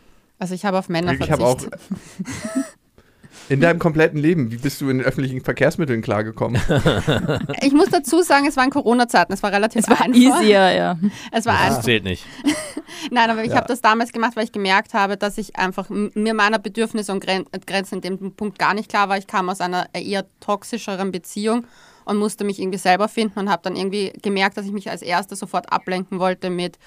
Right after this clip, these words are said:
Speaker 1: Online-Dating, auf Dates gehen. Es waren sehr viele Spaziergänge in Corona-Zeiten,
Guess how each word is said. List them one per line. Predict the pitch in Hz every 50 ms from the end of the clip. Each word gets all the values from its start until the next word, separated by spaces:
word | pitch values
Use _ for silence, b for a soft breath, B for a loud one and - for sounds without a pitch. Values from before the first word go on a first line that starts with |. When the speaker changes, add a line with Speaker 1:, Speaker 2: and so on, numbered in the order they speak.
| b b b b b b
Speaker 1:
Online-Dating, | - 254 254 247 240 233 226 220 220 208 202 202 196 _ 185 185 180 175
auf | 185 -
Dates | _ 190 185 202 202 - -
gehen. | - 190 185 185
Es | 175 -
waren | 180 175 175 180
sehr | 165 170 170
viele | - 170 165
Spaziergänge | - - 180 170 - - - 220 240 240 202 196 202 196 196 190
in | 190 196
Corona-Zeiten, | - 208 175 180 180 190 196 196 - - 170 180 180 - 214